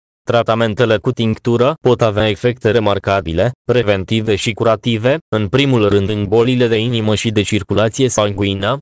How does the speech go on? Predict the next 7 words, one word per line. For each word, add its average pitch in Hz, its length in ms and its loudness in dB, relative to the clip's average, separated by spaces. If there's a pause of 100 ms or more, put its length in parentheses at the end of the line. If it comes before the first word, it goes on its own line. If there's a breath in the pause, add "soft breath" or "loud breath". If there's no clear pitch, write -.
(140)
cum 123 180 2
ar 120 120 4
fi 127 180 -4
cardiopatie 101 720 0
ischemică, 110 760 0 (180)
angină 101 400 0
pectorală, 92 680 0